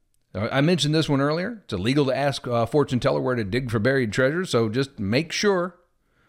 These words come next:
that they can't do that because, uh, fortune tellers also have to have signs that say, "For entertainment purposes only." So you think about that. So you say, "Well, fortune teller, you have to have a sign that lets people know you're not real. It's for entertainment purposes only." However,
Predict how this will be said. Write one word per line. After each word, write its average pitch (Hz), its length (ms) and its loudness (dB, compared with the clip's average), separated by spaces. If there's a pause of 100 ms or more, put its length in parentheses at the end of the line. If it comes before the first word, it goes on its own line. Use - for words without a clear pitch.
(320)
that 107 140 -2
they 120 80 -6
can't 156 260 0
do 160 140 4
that 135 320 0
because, 127 360 0 (300)
uh, 113 340 -2
fortune 160 300 0
tellers 143 380 -2
also 147 320 0
have 135 160 0
to 143 80 -6
have 135 160 0
signs 131 380 0
that 127 120 -6
say, 127 260 2
"For 120 280 2
entertainment 147 560 0
purposes 120 520 0
only." 156 400 2 (1000)
So - 100 -2
you 202 100 2
think 277 160 0
about 123 220 0
that. 95 220 -2
So 170 80 0
you 175 80 0
say, 160 140 0
"Well, 151 180 4
fortune 180 320 0
teller, 165 260 -2 (220)
you 147 160 2
have 202 180 2
to 170 80 -6
have 170 120 -2
a 151 40 -6
sign 117 480 -4 (240)
that 123 80 -4
lets 160 200 0
people 156 260 2
know 104 400 -2 (160)
you're 120 100 0
not 180 220 0
real. 101 440 -4
It's 123 140 -2
for - 160 -2
entertainment 151 420 2
purposes 110 400 0
only." 143 280 2
However, 180 760 2